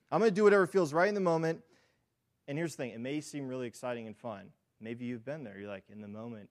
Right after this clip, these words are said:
it just felt right, and it was so exciting. I was just caught up." And, well, I'm sure it was exciting and fun in that moment, right?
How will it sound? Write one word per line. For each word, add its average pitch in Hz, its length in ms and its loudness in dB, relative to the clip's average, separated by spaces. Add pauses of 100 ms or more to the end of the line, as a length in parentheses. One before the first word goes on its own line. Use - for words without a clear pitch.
(140)
it 110 240 -12
just 101 260 -20
felt 110 240 -12
right, 135 420 -12 (440)
and 107 160 -12
it 113 60 -10
was 113 120 -12
so 127 220 -6
exciting. 127 580 -6
I 117 60 -6
was 127 100 -10
just 113 180 -18
caught 139 300 -14
up." 139 220 -12 (500)
And, 120 420 -6
well, 120 400 -2
I'm 113 140 -8
sure 113 200 -8
it 113 40 -6
was 165 220 -4
exciting 131 380 -4
and 151 80 -14
fun 110 360 -12 (400)
in 123 220 -6
that 123 240 -8
moment, 151 340 -2 (300)
right? 127 280 0